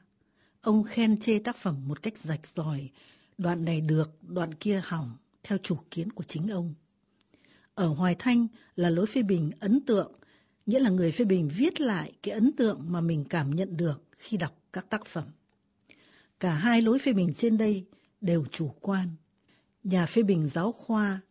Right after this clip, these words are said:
đương nhiên coi nhà văn và người đọc là học trò, và khi họ sai lầm thì cái sai lầm ấy rất tai hại, bởi nó trở thành giáo điều và có khả năng chôn vùi tác phẩm và nhà văn.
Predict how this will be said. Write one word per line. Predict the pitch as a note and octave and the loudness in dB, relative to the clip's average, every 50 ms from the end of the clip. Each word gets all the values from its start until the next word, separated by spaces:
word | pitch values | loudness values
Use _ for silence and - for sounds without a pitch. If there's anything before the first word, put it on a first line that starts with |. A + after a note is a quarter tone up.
| _ _ _ _ _ _ _ - | _ _ _ _ _ _ _ 0
đương | A3 A3 A#3 A3+ | 4 4 6 6
nhiên | A3+ A3+ A#3 A#3+ A3+ A3+ G#3+ | 6 6 6 6 6 4 2
coi | - A3 A3 G#3+ G#3 | 2 0 0 2 2
nhà | G3 F3+ D#3 D3 | 2 2 0 -2
văn | C3+ F3+ G#3+ A3 G#3 G#3 G3+ F#3 E3+ | 0 0 2 2 2 0 -2 -4 -4
và | E3+ D#3+ | -4 -2
người | D3+ D#3 D3+ D3 | 0 0 0 0
đọc | C#3+ D#3 D3+ D3 - _ - | 0 -2 -4 -4 -6 _ -8
là | D#3 D#3+ C#3 | -4 -4 -4
học | D3+ D3+ D#3 - | -4 -4 -6 -6
trò, | - - E3+ D3+ D3 C#3 B2+ B2 - _ _ _ _ - _ - - _ _ _ _ - | -4 -4 -2 -2 -2 -4 -6 -10 -14 _ _ _ _ -20 _ -20 -20 _ _ _ _ -4
và | F3 E3 | -4 -4
khi | - - G#3+ | -2 -2 -2
họ | F#3 E3 D#3+ D3 | -2 -2 -2 -6
sai | - - - G#3 G3+ G3 | -8 -8 -4 -2 0 0
lầm | F3+ F3 D#3+ C#3+ C3+ B2+ - _ _ _ - _ _ - | 0 0 -2 -2 -4 -6 -8 _ _ _ -20 _ _ -6
thì | - E3+ | -4 -4
cái | D#3 - F#3+ G3 | -4 -2 -4 -4
sai | - - G#3+ G3 | -2 0 0 2
lầm | G3 F3 D#3+ D#3 D#3+ | 2 0 0 -2 -4
ấy | D#3+ E3 D#3 D#3+ G3 A#3+ B3 - | -4 -2 -2 -2 -2 -4 -6 -6
rất | B3 A#3 - - | -8 -8 -6 -4
tai | - G3+ F#3+ E3+ | -2 -2 0 0
hại, | D3+ F3 E3+ D#3+ C#3 - - _ _ _ _ _ _ _ - | -2 -4 -6 -6 -8 -12 -14 _ _ _ _ _ _ _ -4
bởi | G3 E3+ D3 | -2 -2 0
nó | C#3 G3 | 0 -2
trở | G#3 - F3+ D3+ - | -2 -2 -4 -6 -4
thành | - F3 D3+ C#3+ C#3 C3+ - | -4 -4 -4 -2 -4 -6 -4
giáo | - D#3 F3 A3 | -4 -2 -2 0
điều | A3+ G3 F3 E3+ D3+ C#3+ C#3+ C3 _ _ - _ - _ _ - | 0 0 0 0 -2 -4 -6 -12 _ _ -20 _ -20 _ _ -8
và | E3 E3 D#3 | -6 -6 -4
có | - G#3 | -4 -4
khả | G#3 - - E3 | -6 -4 -6 -6
năng | C#3+ E3+ F#3 F#3 F#3 F3 | -4 -2 -2 -2 -2 -2
chôn | - - A#3 A3+ G#3+ G3 | -2 0 2 2 2 2
vùi | E3 D#3+ D#3+ D3 C3+ C3 - | 0 -2 -4 -4 -4 -6 -8
tác | F#3 G3+ G#3 | -10 -10 -8
phẩm | - - F3+ C3 B2+ C#3 - _ | -6 -6 -6 -6 -6 -10 -16 _
và | E3 E3+ D#3 | -8 -6 -4
nhà | D3+ D3 C3 B2 | -4 -4 -4 -6
văn. | C#3 E3 D#3+ D3+ C#3+ | -6 -6 -6 -6 -8